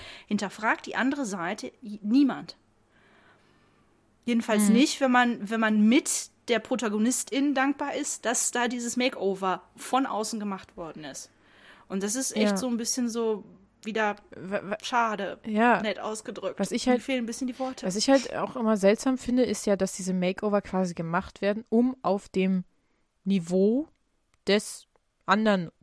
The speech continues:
Speaker 2: meistens des Mannes zu sein, ne?
Speaker 1: Mhm.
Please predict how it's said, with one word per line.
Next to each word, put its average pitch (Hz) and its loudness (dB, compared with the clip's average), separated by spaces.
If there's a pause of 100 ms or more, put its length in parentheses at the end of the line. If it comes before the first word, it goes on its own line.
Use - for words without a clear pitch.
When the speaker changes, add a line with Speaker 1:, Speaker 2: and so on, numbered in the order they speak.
Speaker 2:
meistens 185 -2
des 175 -6
Mannes 180 -2
zu - -10
sein, - -8
ne? 185 -8 (540)
Speaker 1:
Mhm. 277 0